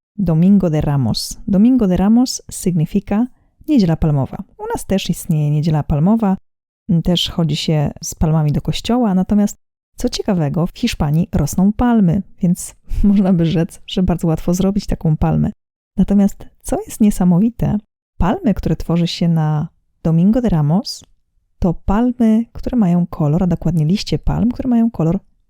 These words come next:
biały. Dlaczego one mają kolor biały? Dlatego, że palmy, które rosną, szykuje się je w taki sposób, że odcina się im dopływ światła. Proponuję, żebyś wszedł na YouTube i zobaczył, jak to wygląda,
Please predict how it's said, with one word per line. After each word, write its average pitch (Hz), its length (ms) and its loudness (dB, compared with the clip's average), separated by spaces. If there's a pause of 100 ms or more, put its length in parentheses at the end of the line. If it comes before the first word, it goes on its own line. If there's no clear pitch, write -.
biały. 220 580 0 (720)
Dlaczego 220 360 -2
one 175 140 2
mają 151 240 0
kolor 170 260 -2
biały? 151 280 -2
Dlatego, 220 420 -2
że 202 260 0 (480)
palmy, 151 360 2
które 175 220 -2
rosną, 165 520 0 (680)
szykuje 226 640 0
się - 200 -2
je 156 300 0 (140)
w - 120 -20
taki - 260 0
sposób, - 520 -2
że 185 160 0
odcina - 460 0
się - 180 -4
im 175 160 0
dopływ 170 440 -2
światła. - 600 -4
Proponuję, 170 460 0
żebyś 165 340 -4 (360)
wszedł 180 240 -2
na 170 80 2
YouTube 165 280 0
i - 40 -6
zobaczył, 165 340 -2
jak 175 160 0
to 180 120 -2
wygląda, 147 560 -2